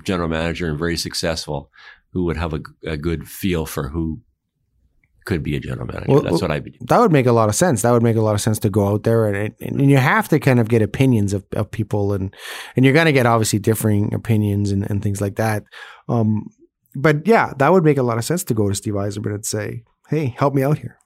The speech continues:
Speaker 2: or help us out here. Let's"
Speaker 1: Do you want the job
Speaker 2: Yeah.
Speaker 1: first? Or if you don't,
Speaker 2: Yeah.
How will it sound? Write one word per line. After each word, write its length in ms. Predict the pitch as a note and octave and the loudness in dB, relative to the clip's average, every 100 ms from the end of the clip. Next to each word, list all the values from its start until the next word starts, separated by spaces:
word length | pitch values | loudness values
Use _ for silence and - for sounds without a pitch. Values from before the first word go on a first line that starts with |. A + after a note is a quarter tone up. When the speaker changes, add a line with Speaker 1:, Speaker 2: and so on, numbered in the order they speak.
| - | -4
Speaker 2:
or 100 | G#2+ | 0
help 200 | C#3 C#3 | 0 0
us 120 | B2+ | 0
out 160 | C3 | -2
here. 160 | - - - | -4 -8 -4
Let's" 420 | A#2+ A#2+ - - | -6 -6 -12 -14
Speaker 1:
Do 240 | - - | -12 -2
you 60 | G#2+ | 2
want 220 | A2+ A#2+ | 2 2
the 80 | A#2+ | 0
job 380 | A#2 A2+ B2 B2 | 2 2 2 0
Speaker 2:
Yeah. 60 | |
Speaker 1:
first? 360 | C3+ D#3+ - - _ - - _ _ _ - | 0 0 -4 -16 _ -20 -20 _ _ _ -2
Or 540 | G2+ F#2+ F#2+ F#2+ G2 _ _ _ _ - | 0 2 2 0 -4 _ _ _ _ -10
if 120 | G2+ | -2
you 60 | B2 | 2
don't, 420 | F#3 C#3 C#3 - _ - - | 4 2 0 -12 _ -8 0
Speaker 2:
Yeah. 220 | G#2+ - | 0 0